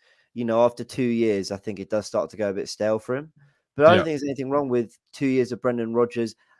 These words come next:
Speaker 1: and then a Ten Hag and then the next guy. I, I don't know. I think, but it'd be about building on it with a, with a manager who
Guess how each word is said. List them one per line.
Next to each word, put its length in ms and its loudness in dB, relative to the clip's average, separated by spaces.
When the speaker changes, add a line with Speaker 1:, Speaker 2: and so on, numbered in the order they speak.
Speaker 1:
and 200 -4
then 140 0
a 60 -2
Ten 240 -6
Hag 400 -8
and 260 -16
then 240 2
the 100 0
next 260 -4
guy. 280 0
I, 220 2
I 100 4
don't 240 2
know. 180 4
I 60 4
think, 240 -8
but 160 2
it'd 120 2
be 120 4
about 420 2
building 560 4
on 140 2
it 160 0
with 200 0
a, 160 0
with 140 0
a 40 -4
manager 460 0
who 360 -4